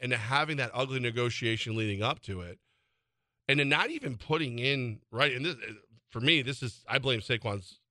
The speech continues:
agent for this one, to not have it set up where you can't franchise tag him again. Because now when I trade for him, I can trade for him and franchise tag him 'cause there's nothing in writing that says I can't. If I trade for him and that's in writing, well, I can't do it. It's part of the contract that comes over.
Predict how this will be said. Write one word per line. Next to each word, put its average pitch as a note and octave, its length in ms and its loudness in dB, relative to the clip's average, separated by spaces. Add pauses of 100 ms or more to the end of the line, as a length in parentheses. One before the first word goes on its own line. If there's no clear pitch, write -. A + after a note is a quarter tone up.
(100)
agent B2+ 260 0
for F#2 60 -14
this A#2+ 180 -2
one, E2 140 -16 (400)
to C#3 100 4
not C#3 280 4
have D#3+ 180 2
it B2 120 -6
set C3 140 0
up C#3 140 2
where A#2+ 80 0
you G#2+ 100 -2
can't A2+ 280 -2
franchise A#2 480 -2
tag A2 240 -2
him G#2 80 -2
again. G2 420 -6 (520)
Because C3 260 2
now C#3+ 200 4
when F#3+ 100 4
I C#3 100 4
trade C3+ 280 0
for E3+ 200 -6
him, A3 140 -8 (300)
I D#3 120 2
can E3+ 160 -2
trade F3+ 360 -2
for C3+ 200 2
him A2+ 160 -2
and G#3+ 260 2
franchise F3 460 -2
tag F#2 240 -4
him - 80 -20 (160)
'cause D3 100 0
there's D3+ 140 0
nothing F3 220 2
in C#3+ 60 2
writing D#3+ 200 4
that B2 40 -10
says C3 100 -6
I A#2 80 -2
can't. - 460 -8 (440)
If A2+ 80 2
I C#3+ 60 6
trade F#3 340 0
for F3 160 2
him D3 80 2
and C#3+ 80 0
that's C#3+ 160 -4
in C3+ 100 2
writing, D3+ 300 2
well, A2 100 -2
I B2 120 -2
can't A2+ 280 -6
do E3 160 2
it. D3+ 60 2
It's A2+ 100 -6
part B2 200 0
of A2 60 -6
the G#2 60 -12
contract B2 320 -4
that - 80 -20
comes G#2 160 -6
over. D3+ 360 -2